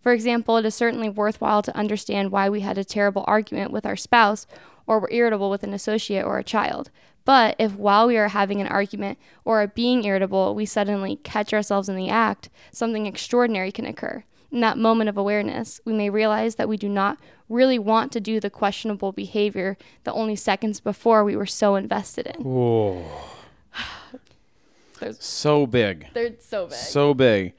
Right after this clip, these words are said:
Speaker 2: And this is the thing with this podcast is I have, like, five audiences in mind.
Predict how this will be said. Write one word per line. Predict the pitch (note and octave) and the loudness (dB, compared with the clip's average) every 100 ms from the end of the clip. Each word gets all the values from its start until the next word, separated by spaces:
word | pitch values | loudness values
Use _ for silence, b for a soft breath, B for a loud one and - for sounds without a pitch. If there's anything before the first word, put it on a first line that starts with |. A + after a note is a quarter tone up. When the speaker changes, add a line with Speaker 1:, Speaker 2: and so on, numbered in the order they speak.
| b b | b b
Speaker 2:
And | B2+ D3 | 0 2
this | E3 | 2
is | D3 | 2
the | C#3+ | 2
thing | C#3 D3 | 4 4
with | C3 A2+ _ _ _ _ - | 4 2 _ _ _ _ -4
this | A#2+ A#2 - | 0 0 -4
podcast | - - D3+ C3+ A#2 F#2 F2 G2+ | -6 4 4 4 0 0 -2 -4
is | F#2+ - b b b b b | -4 -6 b b b b b
I | A2+ | 0
have, | C3+ C3+ A2 | 4 4 4
like, | A#2 G#2+ - _ - | 0 0 -4 _ -20
five | - B2+ C3 A#2 | -4 2 2 2
audiences | A2 B2 A2+ F2 - E2 | 2 2 0 -4 -8 -10
in | E2 | -10
mind. | D#2+ C#2+ C#2 B1+ | -10 -12 -14 -16